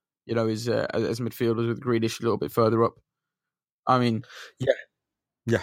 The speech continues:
Speaker 2: no, I completely agree. I completely, I think you're spot on. I think we, we do, we do need a bit more,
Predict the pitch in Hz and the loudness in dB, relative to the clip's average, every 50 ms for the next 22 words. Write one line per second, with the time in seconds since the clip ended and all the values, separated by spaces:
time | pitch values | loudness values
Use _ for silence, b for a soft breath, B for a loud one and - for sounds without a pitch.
0 | - - 120 120 123 - - - - 175 165 120 98 95 90 98 104 127 - - | 0 2 2 2 2 0 -2 0 2 2 4 4 4 4 4 4 2 2 0 -2
1 | 90 - - 135 117 123 123 113 104 101 107 - - 147 127 120 - - - 120 | -4 -2 0 2 2 4 4 6 6 4 4 4 4 4 4 2 2 4 4 6
2 | 104 101 92 92 B B B B B B B B - - - 170 135 139 139 139 | 6 6 4 2 B B B B B B B B 2 4 6 8 8 8 8 6
3 | 110 131 131 117 156 170 165 - - 131 139 127 151 165 175 165 151 143 135 - | 6 4 6 8 8 8 8 6 4 0 2 4 6 6 8 8 6 6 4 2
4 | - _ - 110 110 143 - 117 120 120 117 113 107 98 B | 0 _ -2 2 2 4 4 6 6 6 6 6 4 2 B